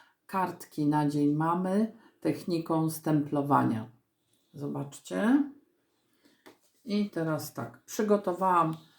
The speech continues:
czarny karton złożony na pół, farby plakatowe,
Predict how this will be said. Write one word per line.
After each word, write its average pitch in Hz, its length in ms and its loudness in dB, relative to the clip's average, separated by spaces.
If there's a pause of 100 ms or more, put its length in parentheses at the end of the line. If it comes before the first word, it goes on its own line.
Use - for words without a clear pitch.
(300)
czarny 156 720 0 (340)
karton 180 880 2 (220)
złożony 165 680 0
na 156 160 2
pół, 226 460 0 (1160)
farby 208 840 2 (320)
plakatowe, 185 1080 0